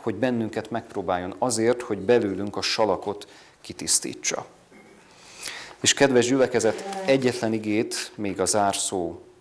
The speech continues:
után, tehát utolsó utáni ige, többet már tényleg nem fogok idézni,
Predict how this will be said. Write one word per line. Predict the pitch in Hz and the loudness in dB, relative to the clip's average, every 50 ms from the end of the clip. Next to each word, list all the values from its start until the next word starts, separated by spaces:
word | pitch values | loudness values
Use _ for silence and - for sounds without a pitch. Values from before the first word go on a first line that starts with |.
| _ | _
után, | - 110 - - 117 110 120 143 151 143 - | -10 -10 -4 0 2 4 4 2 0 -2 -4
tehát | - 95 87 87 87 - | -4 -2 -2 -2 -2 -4
utolsó | 107 - 104 98 92 - - 110 - | -4 -2 0 0 0 0 -2 -2 -4
utáni | 120 117 - 113 101 95 95 | -4 -4 -2 0 0 0 0
ige, | 98 101 104 117 120 | -2 -2 0 0 0
többet | 120 - - 101 90 85 85 82 | 0 -2 -2 -2 -2 -2 -4 -6
már | - 92 - | -6 -8 -8
tényleg | - - 101 92 92 | -4 -4 -2 -2 -2
nem | 92 92 92 | -2 -4 -4
fogok | 87 - 98 95 95 - | -4 -6 -6 -6 -6 -6
idézni, | - 107 107 107 110 - - 127 | -4 0 0 0 2 0 -2 -2